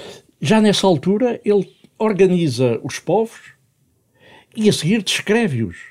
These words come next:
do ponto de vista psicológico e do ponto de vista cultural e guarda, evide-, evidentemente, para os povos europeus as maiores virtudes e para outros povos, eh, tudo o que são,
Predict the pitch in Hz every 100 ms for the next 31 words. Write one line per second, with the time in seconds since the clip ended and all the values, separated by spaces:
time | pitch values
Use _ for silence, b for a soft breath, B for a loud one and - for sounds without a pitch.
0 | _ - 127 127 143 131 156 139 131 -
1 | 131 160 160 131 123 120 120 139 110 113
2 | 127 - 113 - 147 147 135 190 254 _
3 | b b b - 202 131 151 185 147 131
4 | 113 120 113 151 147 120 117 127 110 127
5 | 139 139 - _ - 147 120 - - 120
6 | 101 117 104 - 131 165 156 - 127 120
7 | 123 117 107 127 123 135 185 - - _
8 | - 131 131 131 131 - - 127 127 127
9 | - b b b - 139 147 151 147 135
10 | 127 - 117 113 139